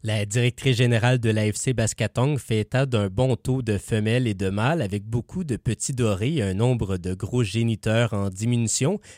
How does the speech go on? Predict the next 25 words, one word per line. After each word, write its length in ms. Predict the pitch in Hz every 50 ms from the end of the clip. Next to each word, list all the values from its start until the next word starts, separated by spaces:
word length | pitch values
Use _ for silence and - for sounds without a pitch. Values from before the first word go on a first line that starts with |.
| - -
mais 100 | 113 110
encore 320 | 110 104 - 131 139 135
suffisant. 560 | - - 139 120 - 131 113 131 131 127 117 - - - - - - _
On 140 | - 101 104
observe 440 | 107 104 - - - 127 123 120 113
aussi 320 | 117 110 - - 135 139
le, 200 | 135 117 113 107
que 140 | 104 - -
le 160 | 113 107 113
doré 480 | 110 107 123 117 110 107 - 120 131 135
du 180 | 120 110 107 107
Bascatong 640 | 98 110 104 - - 110 101 - 120 139 165 143
atteint 220 | 110 95 - 120 120
sa 200 | - - 110 101
maturité 640 | 101 98 - - - 113 104 104 101 - - 127 120
sexuelle 580 | - - 120 - - - - 117 123 139 127
plus 240 | - - - 185 175
rapidement, 580 | 131 127 104 - - 98 92 98 98 104 143 180 - _ - - - -
signe 400 | - - - - 143 151 165 147
peut-être 640 | - - 104 - - 113 123 139 131 - - 117 104
d'une 300 | 92 92 98 98 104 107
adaptation 720 | 107 104 110 - - - 101 92 - - - 113 117 120 120
de 140 | 101 113
l'espèce 520 | 139 160 139 107 - - - 123 117 - -
elle-même 460 | 101 95 92 90 98 113 127 135 123